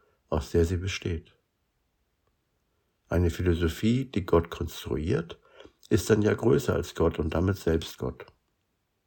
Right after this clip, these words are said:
Die vielleicht besten Kenner der deutschen Sprache waren die Brüder Grimm.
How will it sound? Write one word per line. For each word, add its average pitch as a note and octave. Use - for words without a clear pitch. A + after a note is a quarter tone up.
Die A2+
vielleicht G#2
besten A#2
Kenner D#2+
der D#2
deutschen F2+
Sprache F2
waren F2
die F#2
Brüder E2+
Grimm. D2